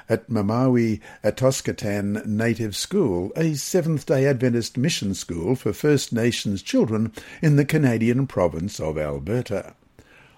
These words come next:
"I want you to adopt him," said Annette, eighteen, already the mother of two. Janice didn't think the girl was serious, but she tried to organise a meeting with Annette and her parents.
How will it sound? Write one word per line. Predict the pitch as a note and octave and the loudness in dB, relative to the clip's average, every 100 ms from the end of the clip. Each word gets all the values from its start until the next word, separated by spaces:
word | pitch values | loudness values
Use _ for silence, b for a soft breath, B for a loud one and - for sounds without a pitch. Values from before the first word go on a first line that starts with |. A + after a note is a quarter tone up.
| b - | b -2
"I | B2+ C#3+ G3 | 4 6 6
want | D3 C3+ - | 4 4 4
you | B2+ | 2
to | B2 C3 | 4 2
adopt | B2+ A#2+ C3 - - | 2 2 2 0 -4
him," | A2+ E2+ E2+ - B B | -4 -2 -6 -10 B B
said | - A2+ F#2+ | -2 0 2
Annette, | F2+ F#2+ F2 - G#2+ | 0 0 -2 -4 -2
eighteen, | G2 F2 G#2+ F2 D#2+ D#2 B B | -2 0 -2 0 -2 -6 B B
already | B2+ A2+ F3 B2 | 4 6 6 6
the | G2+ | 2
mother | G2 A#2+ A#2 | 0 0 2
of | G#2 F#2+ | 0 -2
two. | - D#3 G2 - - _ _ B B B B | -2 -2 -2 -4 -12 _ _ B B B B
Janice | A2+ E3+ G#3+ G#3 - | 2 6 6 4 -2
didn't | - B2+ D3+ D#3 | -4 0 0 -2
think | - - A2 F2+ - | -4 0 0 0 -2
the | B2 | 0
girl | G#2+ G#2 G2+ F#2+ | 4 4 4 2
was | G2 | -2
serious, | - - C#3 E2 D#2 D#2+ - - B B | -4 0 2 2 -2 -6 -12 -16 B B
but | E3+ - | 2 4
she | F#3 | 0
tried | - D#3+ F3+ E3+ | 0 0 2 0
to | E3 | 2
organise | C#3 C#3 A#2+ A#2 A2+ | 4 4 2 2 2
a | B2 | 2
meeting | A2+ C#3 G2+ F#2 | 2 2 0 0
with | B2 A#2 | 2 2
Annette | A2 G#2+ E2 G2 | 2 0 -2 -4
and | E2 | -6
her | F#2+ | -6
parents. | - D#3 A2+ D#2+ C2+ - - | -2 0 0 -2 -8 -12 -12